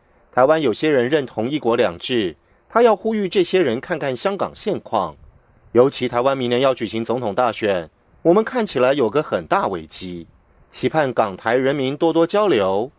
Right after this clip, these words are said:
让更多人了解香港现况。中央广播电台记者杨仁祥、王兆坤台北采访报道。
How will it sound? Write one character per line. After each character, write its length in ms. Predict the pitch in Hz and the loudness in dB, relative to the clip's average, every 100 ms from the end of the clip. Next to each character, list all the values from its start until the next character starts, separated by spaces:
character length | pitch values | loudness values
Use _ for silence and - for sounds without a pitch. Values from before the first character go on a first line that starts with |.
| _ | _
让 200 | - 220 196 | 0 2 2
更 180 | 220 | 0
多 160 | 196 214 | 2 2
人 180 | 170 143 | 2 2
了 200 | 110 190 | 2 0
解 360 | 170 113 82 73 | 0 0 -2 -8
香 300 | - 202 226 | -4 -4 -2
港 160 | 127 - | -6 -6
现 240 | - 101 - | -4 -6 -4
况。 280 | - - - _ _ _ _ _ _ _ | -8 -8 -10 _ _ _ _ _ _ _
中 160 | - 131 | 0 2
央 120 | 131 | 2
广 140 | 117 | 2
播 80 | 101 | 0
电 140 | 127 110 | 0 0
台 120 | 104 | -4
记 140 | - | -4
者 160 | 113 90 | -4 -2
杨 160 | 95 | -2
仁 120 | 120 127 | -2 -4
祥、 380 | 92 80 95 - | -6 -6 -8 -8
王 160 | 95 | -6
兆 180 | 117 151 | -2 -4
坤 340 | - 156 160 165 | -4 -6 -6 -6
台 140 | 135 | -4
北 140 | 214 | -2
采 160 | - 90 | -4 -6
访 160 | 82 71 | -10 -8
报 180 | 82 | -8
道。 240 | 73 67 | -8 -10